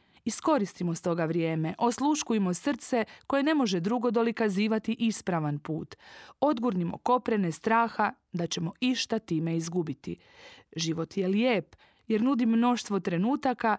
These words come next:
kada malim gestama nekome možemo dan učiniti vedrijim, ma koliko on sunčan ili tmuran zapravo bio. I još nešto.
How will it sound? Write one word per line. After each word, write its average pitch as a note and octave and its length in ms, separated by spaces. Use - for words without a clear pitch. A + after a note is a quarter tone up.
kada E3 240
malim B3+ 420
gestama A3+ 460
nekome G#3 380
možemo G#3 440
dan G#3 360
učiniti F3+ 480
vedrijim, D3+ 500
ma B3+ 120
koliko D#4 380
on F#3 220
sunčan A#3+ 680
ili G3+ 200
tmuran F#3+ 480
zapravo D3 460
bio. D#3 400
I A#3 80
još G#3 260
nešto. - 400